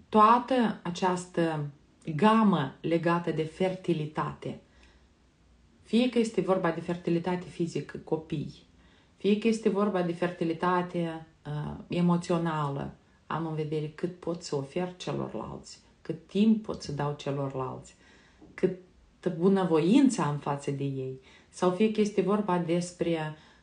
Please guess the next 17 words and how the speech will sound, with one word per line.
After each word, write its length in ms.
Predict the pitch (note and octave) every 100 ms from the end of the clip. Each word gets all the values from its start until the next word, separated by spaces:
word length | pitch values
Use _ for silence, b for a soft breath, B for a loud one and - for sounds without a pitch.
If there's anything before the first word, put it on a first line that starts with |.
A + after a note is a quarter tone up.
| -
uh, 240 | D3 C#3
fertilitate 720 | - F#3 F3+ F3 E3+ F#3+ F3+ F3
mentală, 720 | E3 D#3 D#3 A#3 G#3+ F#3 E3
proiectele 680 | - D#3 E3+ C#4 C#4 A3 F#3
pe 160 | E3
care 200 | D#3+ D3
eu 160 | D3 D3
le 80 | D3
fac. 360 | - - C3+ B B B -
Deci, 220 | - - - -
dacă 480 | - G#3+ - C#4+ C#4
acolo 480 | G3+ - B3+ B3+ G3
există 560 | F3 D3 F3+ A3 -
începuturi 840 | F3+ E3+ F3+ - A#3 A#3+ F3+ D#3
și 180 | D3 -
nu 80 | E3+
poate 300 | E3 E3 D#3+